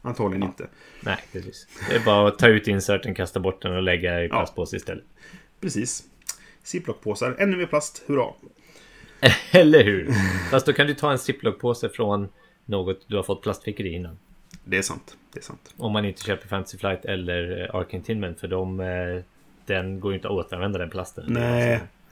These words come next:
Speaker 1: Vilket, eh, vilket märke köper du?
Speaker 2: Eh, jag köper ju, eh, Swamp and Asia. Eh,
Speaker 1: Ja, du, du kör bara
Speaker 2: ja.
Speaker 1: på Swan?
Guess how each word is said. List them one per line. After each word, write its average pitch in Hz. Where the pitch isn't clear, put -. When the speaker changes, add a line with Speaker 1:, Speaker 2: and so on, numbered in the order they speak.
Speaker 1:
Vilket, 151
eh, 156
vilket 147
märke 117
köper -
du? 202
Speaker 2:
Eh, 110
jag 95
köper 180
ju, 98
eh, 82
Swamp 82
and 98
Asia. 117
Eh, 123
Speaker 1:
Ja, 107
du, 151
du 139
kör 160
bara 120
Speaker 2:
ja. -
Speaker 1:
på 208
Swan? -